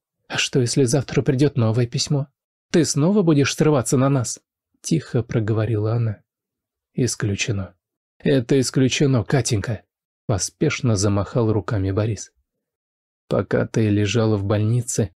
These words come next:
я поручил моим людям, которые помогли вывести Максима на чистую воду, проверить,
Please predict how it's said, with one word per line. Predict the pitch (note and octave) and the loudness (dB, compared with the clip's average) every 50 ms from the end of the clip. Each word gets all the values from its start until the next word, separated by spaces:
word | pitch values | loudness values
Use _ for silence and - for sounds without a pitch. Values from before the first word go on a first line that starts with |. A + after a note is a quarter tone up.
| _ _ _ _ | _ _ _ _
я | - E3 D#3+ E3+ D3 C#3 | -2 0 2 2 2 2
поручил | A#2 - C#3 C#3 D3+ D3 - - G#3+ F#3 C3 | 2 2 2 2 2 2 0 2 2 2 4
моим | A2 G#2+ G#2+ A2 A2 A2+ | 4 4 2 2 2 2
людям, | C3 E3+ F3 B2+ G#2 B2 A2+ G#2 G2+ | 4 4 4 4 2 2 0 0 0
которые | - C3+ B2 - - D#3 C#3+ C3+ C3 B2 | -2 -2 -2 -2 -2 0 2 2 2 2
помогли | - - B2+ A#2+ C#3 D#3+ D#3 D3+ C3 A#2 | 2 2 2 2 2 2 2 2 2 4
вывести | A2 C#3 C3+ A2+ G#2+ G2+ - - C3 | 4 4 4 2 2 0 0 0 0
Максима | A#2 A#2+ B2 - - - D3 B2+ A#2+ | 2 2 0 0 2 2 2 4 4
на | A#2 A#2 A#2 | 2 2 2
чистую | - - C3+ A#2 - - B2 A2+ A2+ | 0 0 0 0 0 0 0 2 2
воду, | C#3+ F3 D3 C#3 D3 | 2 2 2 2 0
проверить, | - - - E3+ F3 F3 F3+ C#3 G#2+ G#2 F#2+ - - | 0 0 0 2 2 4 4 4 4 2 0 -4 -6